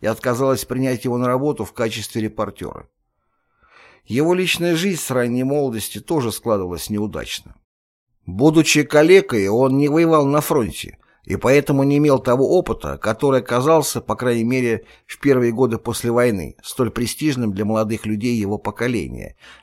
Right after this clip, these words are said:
и наличие которого считалось обязательным условием для продвижения по иерархической лестнице нацистской партии.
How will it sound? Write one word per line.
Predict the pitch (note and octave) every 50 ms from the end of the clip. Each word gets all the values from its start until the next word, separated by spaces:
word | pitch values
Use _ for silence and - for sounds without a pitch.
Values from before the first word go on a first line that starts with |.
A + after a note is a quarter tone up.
| _
и | - A2
наличие | A#2 A#2+ C3 D3+ D#3+ D3+ - A#2+ G#2+
которого | - G2 F#2 - F#2 F2 D#2 D2
считалось | D2 - - A2+ - C#3 C3+ C3+ A2+ G#2
обязательным | A2 A2+ B2 A2+ A2+ C#3+ D3 - - A#2+ A2+ G#2+
условием | G2 - - G2+ G2+ F2 D2+ C#2+ C#2 C#2+ - - - - - _ -
для | G2+ A#2
продвижения | A2+ A#2 A#2 A2+ A#2+ A#2+ A2 C3+ C#3+ C3+ B2+ A2+
по | - - A2+ A2+ G#2+
иерархической | - - G#2 G#2+ A2 G#2+ A2 A2 - - C#3 C3 - - G#2+ - - - F#2+
лестнице | G2+ G#2 G#2 - - G2 - - F#2+ F#2
нацистской | F#2 F2+ - - G2+ F#2 - - F#2 E2
партии. | - - - - - - - - -